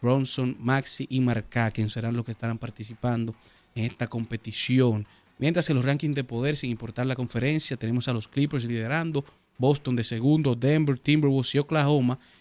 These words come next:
en donde los Clippers y Los Ángeles se mantienen <coughs> ganando sus partidos. Los Ángeles ciento veinticuatro por ciento dieciocho a los Hornets, tercera victoria consecutiva, en donde Anthony Davis llega a su tercer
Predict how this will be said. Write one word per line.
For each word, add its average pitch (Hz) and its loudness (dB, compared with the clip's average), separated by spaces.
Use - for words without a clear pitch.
en 120 0
donde 120 4
los 113 0
Clippers 147 2
y 135 0
Los 127 0
Ángeles 139 0
se - -4
mantienen 127 -2
<coughs> 139 -14
ganando 127 4
sus 151 0
partidos. 151 2
Los 120 0
Ángeles 135 0
ciento 123 -4
veinticuatro 127 -2
por 127 -6
ciento 135 -6
dieciocho 127 -4
a - 0
los 113 -4
Hornets, 151 0
tercera 139 2
victoria 135 0
consecutiva, 170 0
en 117 0
donde 117 0
Anthony 135 2
Davis 135 2
llega 135 0
a - 0
su 127 -8
tercer 139 -2